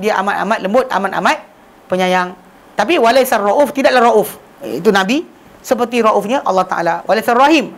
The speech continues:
sayangnya Nabi, disayangnya Allah Ta'ala. Memang tak boleh bandingkan kita nak namakan. "Wa samma nafsahu bil malik." Dinamakan dirinya sebagai Malik.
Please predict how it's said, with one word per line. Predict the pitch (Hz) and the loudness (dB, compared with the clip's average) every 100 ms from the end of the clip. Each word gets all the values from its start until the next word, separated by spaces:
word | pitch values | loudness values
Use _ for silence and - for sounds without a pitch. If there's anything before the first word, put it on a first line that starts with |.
| - | -8
sayangnya | - 220 247 202 220 | 0 2 2 0 -4
Nabi, | 208 208 320 - - | -2 -2 -2 -4 -8
disayangnya | 208 208 202 180 - | -2 0 0 -2 -4
Allah | 170 196 | -2 -2
Ta'ala. | - 170 165 - - - - | -4 -4 -6 -6 -18 -12 -4
Memang | 226 220 | 0 0
tak | 240 | 0
boleh | 247 | 0
bandingkan | 254 254 233 | 0 -2 -2
kita | 208 214 | -2 -2
nak | 202 | -2
namakan. | 208 190 - - - - - - - - | -2 -2 -4 -6 -16 -20 -20 -20 -20 -4
"Wa | 202 | 0
samma | 254 330 320 | 2 2 2
nafsahu | 302 294 285 285 | 2 2 2 2
bil | 269 262 | 0 0
malik." | 254 302 240 - - - - - - | 2 0 -2 -8 -20 -20 -20 -20 -4
Dinamakan | 220 254 269 254 | 0 2 2 0
dirinya | 254 285 320 | 2 2 2
sebagai | 269 254 269 | 2 2 4
Malik. | 311 294 - | 2 0 -4